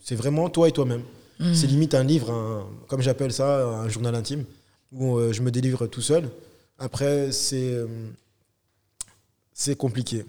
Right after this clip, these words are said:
Speaker 1: On va dire ça
Speaker 2: Mhm.
Speaker 1: comme ça, c'est compliqué. C'est pas facile chaque jour, mais
Speaker 2: Ouais.
Speaker 1: on fait avec. On avance doucement, mais sûrement. Et, euh, aujourd'hui, euh, je, je suis vraiment content d'avoir fait ce, ce blog et ce site, euh, qui me permet vraiment de me libérer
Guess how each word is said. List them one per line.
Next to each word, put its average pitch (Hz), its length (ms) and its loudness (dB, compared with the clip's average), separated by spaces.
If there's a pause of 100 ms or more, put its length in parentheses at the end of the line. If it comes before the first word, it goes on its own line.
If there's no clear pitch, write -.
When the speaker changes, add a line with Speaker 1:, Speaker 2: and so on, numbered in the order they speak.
Speaker 1:
On 123 40 -12
va 127 80 -2
dire - 160 0
ça - 120 6
Speaker 2:
Mhm. 165 60 8
Speaker 1:
comme 160 140 6
ça, 131 160 6
c'est 131 160 0
compliqué. 117 460 -4
C'est 123 140 -6
pas 160 140 0
facile 160 300 4
chaque 139 180 4
jour, 139 160 4
mais 123 260 0
Speaker 2:
Ouais. 160 320 6 (200)
Speaker 1:
on 131 100 0
fait 143 140 4
avec. 120 360 2
On 123 120 -2
avance 131 300 4
doucement, 135 340 -2
mais 135 100 2
sûrement. 131 460 -2 (400)
Et, 120 320 0
euh, 104 720 -4
aujourd'hui, 139 540 0 (720)
euh, 123 300 2
je, 110 200 -4
je 120 60 -4
suis 120 140 -4
vraiment 135 200 0
content 131 240 -6
d'avoir 110 200 -6
fait 110 260 -6
ce, 107 240 -6
ce 107 160 -6
blog 104 280 -4
et 104 60 -8
ce 110 120 -8
site, 120 320 -6
euh, 104 100 -6
qui - 160 -12
me 110 80 -8
permet 113 300 -6
vraiment 127 300 -4
de 120 120 -4
me 113 80 -2
libérer 113 460 -4